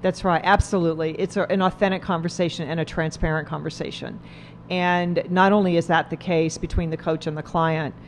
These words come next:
throughout all the time that they're working together, again, the coach needs to tell the client the truth about what they see and what they're hearing and, and what they think is getting in the way of their client.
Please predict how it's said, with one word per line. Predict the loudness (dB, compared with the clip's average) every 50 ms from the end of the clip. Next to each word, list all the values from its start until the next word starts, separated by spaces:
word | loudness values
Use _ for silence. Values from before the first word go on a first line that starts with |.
| -20 -20 -20 -18 -18 -18 0 6
throughout | 8 10 12 12 12 12 10 8 6 4
all | 6 8 8 8 8 8 6
the | 4 0 -2
time | -2 -2 -2 0
that | 0 0
they're | 0 0
working | 4 4 4 4 4 4 2
together, | 2 2 -2 -2 -4 -4 -4 -4 -6 -8 -10 -14 -10 -10
again, | -4 0 0 2 2
the | 0 0
coach | 2 2 2 2 2 0
needs | -2 -2 -2 -4 -8 -10
to |
tell | -4 -2 -2 -2
the | -2
client | -4 -4 -4 -2 -2 -4 -6 -8
the | -10
truth | -10 -2 0 2 2 2 0 -2
about | -4 -4 -4 -4
what | -4 -4 -4
they | -4 -6 -6
see | -8 -4 -2 0 0 2 0 -2 -2 -4 -8 -12 -18 -20 -20 -20 -20 -8 -2
and | 0 4 4
what | 4 4
they're | 4 2 0
hearing | 2 4 4 6 8 8 6 6 4 2
and, | 0 2
and | 2 2 2 2 2 2 4
what | 2 4 4
they | 4 2
think | 2 2 2 2 4 2 0 -2
is | -4 -4 -4 -6 0
getting | 4 4 6 6 6 4
in | 4 4
the | 2
way | 4 6 6 6 8 6 6 2 0 -2 -4 -6 -6
of | -4 -2
their | -2 -4
client. | -4 -4 -2 0 0 0 0 -2 -4 -6